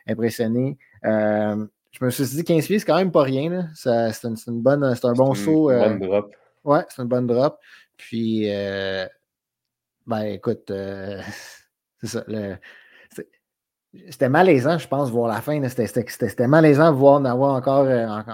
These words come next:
Speaker 1: encore, euh, je me suis dit, c'est, c'est, c'est comme, c'est-tu les beaux malaises, c'est-tu Survivor, je sais pas, là, mais c'était, euh,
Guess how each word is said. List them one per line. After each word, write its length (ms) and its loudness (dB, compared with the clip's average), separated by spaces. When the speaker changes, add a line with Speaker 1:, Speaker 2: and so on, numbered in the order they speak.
Speaker 1:
encore, 340 0
euh, 200 -2
je 140 -8
me 60 -6
suis 180 -14
dit, 100 -8
c'est, 280 -14
c'est, 240 -18
c'est 180 -18
comme, 180 -10
c'est-tu 400 -14
les 80 0
beaux 140 2
malaises, 440 0
c'est-tu 360 -8
Survivor, 560 0
je 160 -4
sais 160 -8
pas, 220 0
là, 120 0
mais 140 -6
c'était, 480 -8
euh, 600 -10